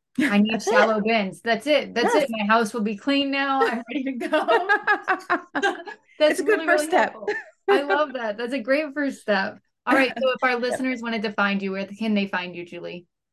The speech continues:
Speaker 2: Yes. So probably the easiest is to, um, head to my website, mom made plans dot com, 'cause from there you can head over to the podcast or to my productivity printables on Etsy or, uh, to the email list. And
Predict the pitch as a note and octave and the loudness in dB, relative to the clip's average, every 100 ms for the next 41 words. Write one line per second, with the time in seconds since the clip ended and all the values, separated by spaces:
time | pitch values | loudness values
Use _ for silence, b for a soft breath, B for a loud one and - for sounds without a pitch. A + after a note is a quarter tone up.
0 | - D4 G4 F4+ F4+ - C#4 C4+ C4+ C#4 | -4 2 4 4 0 4 6 6 4 2
1 | D4+ D4+ C4 C4 C#4+ C#4+ B3 A#3+ A#3 - | -2 0 -4 0 -2 0 -2 -2 -4 -8
2 | A#3 A#3 A#3 A3+ - G3+ G3+ B3 D4 F4+ | -4 -2 0 -2 0 0 0 0 -2 -2
3 | E4+ B3+ A#3 - C#4+ - A3+ G#3+ G#3+ A#3 | -2 0 -2 -4 -6 -6 -2 0 2 2
4 | B3+ B3 B3+ B3+ - G#3 G#3 A#3 C#4 - | 0 -2 -4 -6 -4 -2 -2 -4 -6 -4
5 | C4 - A3 A3 D4 D4+ - A#3+ A#3 A3 | -6 0 2 2 0 -4 -12 -8 -2 -2
6 | B3+ C#4 C#4+ C4 A#3+ - G#3+ A3 b b | 0 2 2 0 -2 -4 -2 -4 b b
7 | b - A#3 G#3+ G#3+ A#3 - D#4 C#4 B3 | b 0 4 4 2 -2 -4 0 -2 -2
8 | C#4+ C4 B3+ - - - G#3+ G#3 G3+ G3+ | -2 0 -2 -8 -14 -4 0 0 0 -2
9 | G3+ G3+ G3 G3+ G3+ A3 G#3+ - C#4+ B3+ | -4 -2 0 -4 -2 -2 -2 -2 -6 -6
10 | B3+ B3+ B3+ A#3+ A#3+ A#3 A#3+ _ B B | -4 -4 -2 0 0 -2 -6 _ B B
11 | B - G#3+ - G#3+ - A3 A3 A3 G#3+ | B -6 -4 -2 -4 -4 -6 -2 0 -2
12 | - _ _ _ - G3+ F#3+ F#3 - G2 | -4 _ _ _ -4 0 2 2 0 -2
13 | - G3+ G#3+ - G3 F3+ F2+ - G#3 - | -2 -6 -8 -6 -4 -2 -2 -4 -6 -14
14 | - G2+ G2+ - | -8 -4 -4 -4